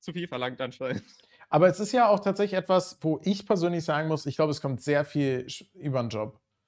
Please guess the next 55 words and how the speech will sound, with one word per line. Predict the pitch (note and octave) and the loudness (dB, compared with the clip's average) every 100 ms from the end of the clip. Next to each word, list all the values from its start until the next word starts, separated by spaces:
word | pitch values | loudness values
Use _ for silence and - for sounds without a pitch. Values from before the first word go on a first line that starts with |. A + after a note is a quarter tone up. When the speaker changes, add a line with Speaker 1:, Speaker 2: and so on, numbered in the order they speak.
| _ _ _ | _ _ _
Speaker 2:
So, | - A#2+ A#2 | -6 -2 -2
jetzt | A#2 C#3 - | -2 -4 -2
ist | F#3 | 0
Speaker 1:
<clears throat> | |
Speaker 2:
natürlich | E3+ D#3 E3 - | 0 0 -2 -6
leider | D3+ D3 E3 E3 | 2 6 8 6
Speaker 1:
Ja. | |
Speaker 2:
dein | D3 E3 | 4 2
Job | D#3+ D#3+ D#3 | 0 -2 -6
ein, | - D#3+ D3+ | -2 0 2
den | D3+ | 2
du | C#3+ | 4
wahrscheinlich | C#3+ D#3 D3+ | 2 2 0
aus | C3+ - | -2 -4
diesem | C3+ C3 | -6 -6
Studio | - D#3+ C#3+ C3 B2 _ _ _ - | -2 2 2 2 -4 _ _ _ -2
perfekt | D#3 D3+ D3+ | 0 0 -2
machen | C#3 C3+ | -2 -4
könntest. | - C3 E3 - _ - - - - | -4 -4 -2 -6 _ -20 -20 -12 -4
<laughs> | G3 | 2
Aber, | E3 D#3 D3 C#3+ - _ _ | 6 8 8 6 0 _ _
äh, | D3 C#3+ | 2 2
ich | C3+ | 4
Speaker 1:
Mhm. | |
Speaker 2:
glaube | C#3+ F3+ | 4 4
tatsächlich, | E3+ D3+ E3+ E3 D3 | 4 2 0 -2 0
dass | D3 D3+ | 0 0
dieses | D3 C#3+ B2+ - | 2 2 2 0
beruflich | C#3+ G3 F#3 E3+ | 0 2 0 -2
miteinander | D3+ C3+ C3 D3 | 0 0 2 2
arbeiten, | A#2 C#3 C#3+ B2+ B2+ C3+ C3+ _ _ - | 4 4 4 0 -2 -8 -10 _ _ 0
ähm, | C3 B2+ A#2+ A#2 A#2 - - | 2 2 0 -4 -6 -12 -16
da, | C#3 - | -14 -12
da, | C3+ C3+ C#3 | -2 2 2
dadurch | C3+ D3 D3+ | 4 2 2
hat | E3 D#3 | 0 0
man | |
dann | C#3+ C#3 | 2 2
auf | C3+ | 0
einmal | D3 C#3+ | 0 0
so | D3 | -2
viele | F3 D#3 | 0 -2
Kontakte | D3+ C3+ C#3+ E3 | -2 -4 -4 -4
und | C3+ | -2
hat | C#3+ | 0
halt | C#3+ | 2
auch | C3+ | 0
sofort | C3+ C3 C#3 C#3 - | -4 -2 -2 -2 -4
ähnliche | D3+ D3 B2 | -4 -2 -4
Themenfelder, | C#3+ F#3 F#3 B2+ B2 | -2 -2 0 0 0
über | A#2 | -2
die | A#2 | -4
man | A#2 | -4
reden | A#2 C#3+ B2+ | -4 -6 -6
kann. | A2 A#2+ | -6 -8